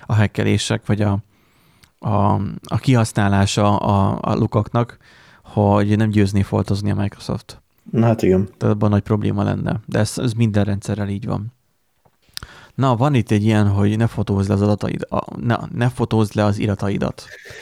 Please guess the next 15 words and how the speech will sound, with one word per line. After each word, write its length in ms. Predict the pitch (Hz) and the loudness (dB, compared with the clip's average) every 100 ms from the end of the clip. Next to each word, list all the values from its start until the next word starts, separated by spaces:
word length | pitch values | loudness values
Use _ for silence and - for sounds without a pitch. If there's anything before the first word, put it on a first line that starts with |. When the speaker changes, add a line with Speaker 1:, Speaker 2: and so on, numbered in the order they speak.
| - - | -20 -4
Speaker 2:
Igen, 300 | - 110 98 | 0 2 4
hosszú 480 | 117 165 - 127 - | 2 2 2 -2 0
idő 240 | 160 127 120 | 2 4 4
után 320 | 135 110 104 | 4 4 4
először 580 | 101 110 98 - 107 90 | 4 4 4 2 4 6
írtam 400 | 107 104 104 101 | 4 4 2 2
a 100 | 95 - | 0 -4
blogra. 560 | 123 120 104 107 120 147 - - | 0 2 4 2 2 -2 -10 -20
Ez 100 | - 71 | -8 0
egy 140 | 113 | 4
érdekesebb, 840 | 135 131 117 110 117 - 113 113 - | 6 4 4 2 0 2 2 0 -4
ö, 240 | - 110 110 - | 2 4 2 2
történet 540 | 139 127 - 110 110 | 0 2 2 2 2
volt. 340 | - 131 135 - - - - - | 2 2 2 -4 -14 -14 -16 -8
A 500 | - 123 113 117 117 | -2 2 4 6 4